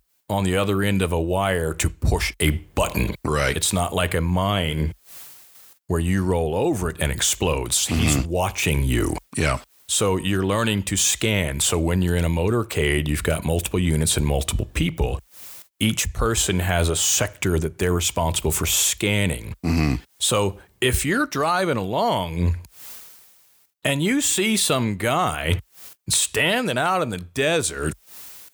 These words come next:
Speaker 1: sixty meters off the road,
Speaker 2: Yeah.
Speaker 1: there's a warning sign.
Speaker 2: <laughs>
Speaker 1: You know,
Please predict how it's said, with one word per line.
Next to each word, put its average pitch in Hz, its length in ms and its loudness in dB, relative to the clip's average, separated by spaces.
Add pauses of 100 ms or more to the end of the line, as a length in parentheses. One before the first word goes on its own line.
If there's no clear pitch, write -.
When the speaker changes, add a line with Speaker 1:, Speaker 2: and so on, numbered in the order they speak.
Speaker 1:
sixty 220 640 0
meters 160 460 2
off 127 300 0
the 104 100 -4
road, 87 680 -2 (180)
Speaker 2:
Yeah. 98 240 2 (200)
Speaker 1:
there's 196 360 0
a 208 60 0
warning 196 600 0
sign. 92 580 0
Speaker 2:
<laughs> - 40 2 (800)
Speaker 1:
You 113 120 2
know, 127 340 0